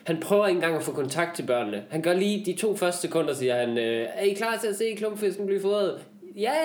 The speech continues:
Øh, så råb, øh, "Kom, kom så, dykker." Så er sådan en dykker, der skal ned i det oceanarium der. Øh, og så råber de, "Kom så, dykker."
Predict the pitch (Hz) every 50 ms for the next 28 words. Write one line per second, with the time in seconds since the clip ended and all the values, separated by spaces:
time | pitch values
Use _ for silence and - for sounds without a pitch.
0 | 311 311 302 262 196 196 - - - - - - - - - - - - - _
1 | - - - - 147 147 147 147 151 196 190 - - 170 170 185 185 - 160 170
2 | 165 165 165 165 160 - 214 214 214 220 208 - - - 220 226 233 226 - 214
3 | 208 202 208 151 139 135 131 139 135 131 131 - - - - - - 160 147 139
4 | 127 135 135 131 135 135 139 117 104 104 - - 101 110 110 107 101 92 95 95
5 | 101 95 - - - - - 95 95 95 - - 117 104 92 98 98 92 82 92
6 | 95 95 98 95 - - - - - - - - - - - - - 107 101 98
7 | 101 101 101 98 - - - - - 156 139 131 123 117 113 110 - - 143 127
8 | 139 147 123 110 120 117 113 113